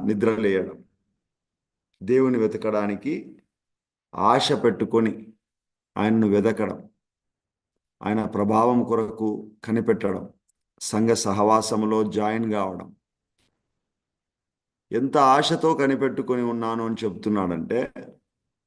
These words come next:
"నీళ్లు లేక ఎండియున్న దేశమందు నా ప్రాణము నీ కొరకు తృష్ణగొనియున్నది. నీ మీద ఆశ చేత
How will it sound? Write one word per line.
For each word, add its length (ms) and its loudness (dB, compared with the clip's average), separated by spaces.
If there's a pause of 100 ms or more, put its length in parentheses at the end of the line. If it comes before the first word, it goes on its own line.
(600)
"నీళ్లు 540 8
లేక 360 6 (720)
ఎండియున్న 1080 6
దేశమందు 1040 2
నా 340 0
ప్రాణము 840 -2
నీ 400 2
కొరకు 600 -2
తృష్ణగొనియున్నది. 1500 -2 (3250)
నీ 240 4
మీద 380 4
ఆశ 640 4
చేత 220 0